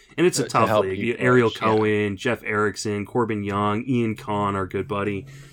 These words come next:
Speaker 1: um, Joe
Speaker 2: Oh my
Speaker 1: Lowry.
Speaker 2: gosh.
Speaker 1: Um, like, it's,
Speaker 2: Why'd
Speaker 1: it's
Speaker 2: you do that to yourself?
Speaker 1: I do it to myself every year. I wanna play
Speaker 2: I was
Speaker 1: against the
Speaker 2: gonna say, I
Speaker 1: best.
Speaker 2: thought you did. Yeah,
Speaker 1: Like,
Speaker 2: I thought,
Speaker 1: yeah.
Speaker 2: I thought you make it so that you're in a tough one.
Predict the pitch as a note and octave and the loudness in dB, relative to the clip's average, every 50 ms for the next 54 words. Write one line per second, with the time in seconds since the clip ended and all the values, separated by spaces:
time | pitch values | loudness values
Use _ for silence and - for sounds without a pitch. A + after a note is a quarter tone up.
0 | - - - - G2+ F#2+ F#2+ F#2+ F#2+ G2 G2+ G#2 G#2+ B2+ B2 A2+ A2+ G2+ G#2+ G#2+ | -20 -20 -12 -8 -6 -6 -4 -4 -6 -6 -6 0 2 4 4 4 2 0 2 2
1 | A2 A2 G#2+ G#2 G#2 B2 B2 - - - - - - - - - - - - A2 | 4 4 4 4 2 0 -2 -4 -8 -12 -12 -12 -12 -12 -14 -18 -14 -6 -4 -2
2 | G2 G2 F#2+ F#2 F#2+ F#2 - - - A#2 G#2+ F#2+ C3 B2+ B2 - - B2 - D#3+ | 0 0 0 -2 -4 -6 -8 -8 -6 -4 -4 0 2 0 0 2 2 2 2 2
3 | D#3+ C#3 F3 G#3+ A#3 G#3 C#3 G2 - G#2+ G2+ F2+ F2 - - F2+ F2+ F2+ F2+ - | 2 0 2 4 4 4 2 2 -2 -10 -10 -10 -10 -12 -14 -14 -14 -12 -2 0
4 | F3 E3 C3 G3 A3 A#3 - - F#3 G#3 G#3 G3 - A3 G3 - G3+ F#3+ D#3 F#3 | 0 2 2 2 0 0 0 -2 -2 0 0 0 2 0 0 0 0 0 0 0
5 | F#3 G#3 G#3+ F#3 C#3 G#2+ C3 D3 D#3 E3+ F#3 F#3+ F#3 - - - F3+ E3+ F3 D#3+ | 0 4 4 4 6 8 6 6 6 6 6 4 4 2 0 -2 0 0 2 2
6 | C3+ D#3+ E3+ E3 E3+ C3+ E3+ E3+ C#3+ - - - F3 E3+ D3 - - A2 G#2 G#2 | 2 2 2 0 0 4 4 4 4 4 2 -2 -4 -4 -4 -6 -10 -20 -18 -16
7 | F#2 F#2 E2+ _ - A2+ A#2+ A#2+ A2 C#3+ C#3+ B2+ E3+ F3+ E3+ C3 A2 G#2+ G#2 G#2+ | -14 -14 -14 _ -10 -4 -4 0 2 2 2 2 4 4 4 4 4 2 0 0
8 | A#2+ - D3 B2+ A#2 A#2+ A2+ A2+ A2 G#2 - A2 G2+ - - A2 G2+ G2 F#2+ G2+ | -2 -4 -6 -10 -12 -14 -10 -10 -10 -10 -10 -14 -18 -14 -10 -10 -8 -8 -6 -6
9 | G2+ G2 F#2 F#2 F2 - G2+ F#2+ F#2 - - G2 F#2+ F#2+ G2 F#2+ | -6 -6 -6 -8 -10 -8 -8 -10 -10 -8 -10 -10 -10 -10 -10 -14